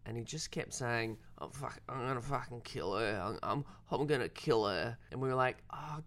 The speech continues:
hey, mate, are you all right?" <laughs> And, uh,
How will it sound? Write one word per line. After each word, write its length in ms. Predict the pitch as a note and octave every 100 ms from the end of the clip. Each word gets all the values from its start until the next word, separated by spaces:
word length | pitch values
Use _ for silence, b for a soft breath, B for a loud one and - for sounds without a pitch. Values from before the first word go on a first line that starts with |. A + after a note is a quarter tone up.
| - - -
hey, 200 | F#3 G3+
mate, 460 | C4+ G#3 G#3+ D#4 -
are 40 | -
you 140 | G#3+
all 80 | G#3+
right?" 500 | G3+ G#3 A#3 - - - b b b
<laughs> 420 | b b b -
And, 280 | C3 C3 B2+
uh, 360 | C3 B2+ A#2+